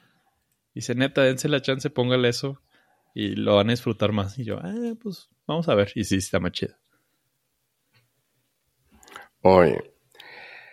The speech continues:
Speaker 2: traigo aquí noticia slash chismecito. Así nomás, rápido. ¿Quién cree que visitó tierras mexicanas, específicamente Puebla?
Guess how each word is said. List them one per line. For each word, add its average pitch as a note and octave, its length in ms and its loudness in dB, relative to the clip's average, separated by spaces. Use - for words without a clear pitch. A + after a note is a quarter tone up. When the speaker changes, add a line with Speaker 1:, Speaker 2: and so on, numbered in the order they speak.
Speaker 2:
traigo A#2 200 8
aquí B2 260 2
noticia A2+ 1040 2
slash - 460 4
chismecito. G#2 800 2
Así A2 300 2
nomás, G#2+ 380 4
rápido. A2+ 680 2
¿Quién D#3 320 12
cree E3+ 220 6
que E3 140 6
visitó C3 880 4
tierras B2 340 6
mexicanas, G#2 720 2
específicamente G2+ 880 2
Puebla? F2+ 340 2